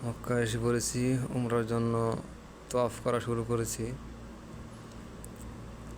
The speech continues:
আল্লাহর কাছে লাখ লাখ শুকরিয়া, মদিনা থেকে এসে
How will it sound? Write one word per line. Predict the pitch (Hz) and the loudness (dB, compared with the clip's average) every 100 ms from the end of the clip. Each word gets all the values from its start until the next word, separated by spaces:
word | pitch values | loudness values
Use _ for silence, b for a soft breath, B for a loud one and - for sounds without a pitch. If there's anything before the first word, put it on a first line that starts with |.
| - - - - - - - - - - - - - - - - - - - - | -12 -12 -12 -10 -12 -12 -12 -12 -12 -12 -12 -12 -12 -12 -12 -12 -10 -10 -10 -6
আল্লাহর | 113 113 113 | -2 0 0
কাছে | 110 117 113 | 2 2 0
লাখ | 110 135 | 0 -2
লাখ | 110 - | -2 -2
শুকরিয়া, | 113 120 120 110 107 - - - - - 117 | -2 2 2 2 0 -8 -12 -12 -12 -6 -2
মদিনা | 117 113 113 113 | 2 4 2 0
থেকে | 113 113 113 | 0 2 2
এসে | - | 2